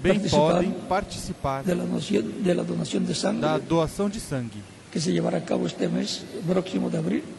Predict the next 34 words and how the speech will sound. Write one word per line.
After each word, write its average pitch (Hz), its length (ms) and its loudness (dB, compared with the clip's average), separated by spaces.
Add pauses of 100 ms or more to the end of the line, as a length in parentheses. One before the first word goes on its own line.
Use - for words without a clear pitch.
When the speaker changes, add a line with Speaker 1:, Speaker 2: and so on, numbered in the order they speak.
Speaker 1:
que 151 80 -10
será 160 240 -4
realizado 160 560 -2
neste 156 240 -2
Speaker 2:
em 185 80 4
Speaker 1:
próximo 175 340 0
Speaker 2:
Porto 156 120 0
Speaker 1:
mês 165 200 2
Speaker 2:
Rico, 220 160 -6 (180)
Speaker 1:
de 135 100 -4
abril 147 400 -2
em 180 80 -2
Porto 147 320 -6
Rico, 190 340 -6
Speaker 2:
Estados - 460 -2
Unidos, 196 400 2
Speaker 1:
Estados 170 360 2
Speaker 2:
todo - 100 2
Estados 165 340 4
Speaker 1:
Unidos, 165 280 0
Speaker 2:
Unidos, - 80 -4 (480)
toda 185 180 4
la - 60 0
América 180 340 2
Latina, - 320 0 (160)
Speaker 1:
toda 190 240 2
a - 20 2
América 170 320 -4
Latina, 165 400 0
Speaker 2:
Espanha 180 180 2
também, 180 640 2
Speaker 1:
Espanha 160 480 0
também, 165 380 -2 (480)
Speaker 2:
e 220 380 2